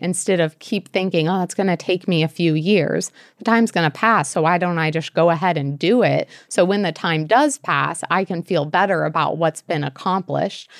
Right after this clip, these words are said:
um, and being able to get there. And then the two last things I'll personally mention is I know I work best off of challenges.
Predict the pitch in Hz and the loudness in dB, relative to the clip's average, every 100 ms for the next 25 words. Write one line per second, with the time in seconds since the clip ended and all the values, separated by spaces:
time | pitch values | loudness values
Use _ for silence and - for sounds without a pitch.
0 | - - 156 151 160 160 165 147 147 147 | -14 -2 2 2 0 -2 -2 -2 -2 -4
1 | 143 143 - - - 220 240 190 185 175 | -2 -4 -4 -6 -4 -6 -8 -2 0 0
2 | 175 165 247 233 202 202 - 190 170 170 | -2 -2 0 2 2 0 -4 -2 0 0
3 | - 196 196 190 175 170 165 170 170 175 | 0 -2 -2 -4 -2 -2 -4 -2 -2 -4
4 | - - - 170 - 190 220 208 190 - | -8 -12 -4 -4 0 0 2 2 0 0
5 | 170 196 220 180 185 - 165 185 - 165 | 0 2 2 0 -2 -2 -2 -2 -2 -2
6 | 175 175 - - 151 220 175 - - 135 | -2 -4 -4 -2 2 2 0 -4 -4 -4
7 | - | -6